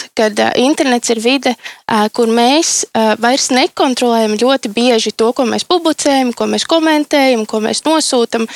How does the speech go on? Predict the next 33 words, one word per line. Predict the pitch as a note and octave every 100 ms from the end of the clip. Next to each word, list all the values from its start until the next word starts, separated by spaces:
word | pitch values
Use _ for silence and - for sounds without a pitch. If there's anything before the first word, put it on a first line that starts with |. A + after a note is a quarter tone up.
| - -
jo | A#3
mums | A#3+ D4
nav | C#4 A3 A3
vispār, | C#4+ - - A3+ A3 D#3+
ā, | A3+
šīs | A3+ B3+ B3 -
ten | C4+ B3+ A3+ - _ _ _ _ - -
kontrols | A#3 A3+ C#4+ B3+ G#3 -
par | G#3
to, | - C4+
vai | C4 G#3+
kāds | A#3+ A#3+
no | A3
tā | G#3+
neuztaisīs | A3 A#3 G#3+ A3 A3 G#3
screenshotu, | - E4 D4+ B3+ A#3+ A#3+ - - -
ā, | - A3 G#3 G#3 -
un | A#3 A3 G#3 -
tāpēc | C4 C4+ B3 -
tas | B3+ -
ir, | A#3+ - A#3 _
tur, | C#4+ D4
man | C4
liekas, | G3+ -
ir | A#3+
tāda, | A#3 G#3 G3+ _
mm, | - B3 -
atšķirība, | A3+ B3 - A#3 A3 A3
kad | - G3+ - - -
mēs | A#3 A#3+ D4+ -
ikdienā, | - D4+ B3+ A#3+ G#3+ G#3+ A3+ -
ā, | - A3+ G#3+
varam | G#3 A#3 C4 A3+